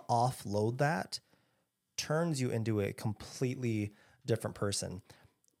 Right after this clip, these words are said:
Post podcast, I was, and I'm gonna probably butcher this, but I was reading something that I was just like, "Man, that is such a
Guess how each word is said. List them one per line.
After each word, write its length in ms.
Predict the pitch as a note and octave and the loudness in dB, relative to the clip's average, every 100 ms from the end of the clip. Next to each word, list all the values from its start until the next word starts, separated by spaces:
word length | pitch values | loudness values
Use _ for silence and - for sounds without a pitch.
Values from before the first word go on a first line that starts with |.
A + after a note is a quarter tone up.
| _ | _
Post 340 | - C#3+ D3+ - | 4 4 4 0
podcast, 560 | - A#2+ A#2 A2 G2+ A2 | 2 2 2 0 0 0
I 60 | |
was, 120 | G#2 G#2+ | -2 0
and 80 | |
I'm 80 | A2 | 0
gonna 100 | G#2+ | -2
probably 280 | F#2+ C#3 A#2+ | -2 0 0
butcher 300 | F#2 G2 G2 | 0 -2 -2
this, 200 | F#2 F#2 | -2 -4
but 100 | - | -2
I 60 | F#2+ | -2
was 160 | F#2+ | 0
reading 240 | G#2 G#2+ G#2 | -2 -2 0
something 440 | - F#2 G2+ G2 | -2 -2 -2 -4
that 100 | F#2+ | -2
I 20 | |
was 140 | F#2+ F#2 | -4 -4
just 160 | G#2 G2+ | -4 -4
like, 160 | F#2+ | -4
"Man, 200 | G2 G2 | -2 -2
that 160 | G2 G#2 | -2 -2
is 160 | G2 - | -2 -4
such 340 | - G2+ - | -4 -6 -6
a 160 | G#2+ | -8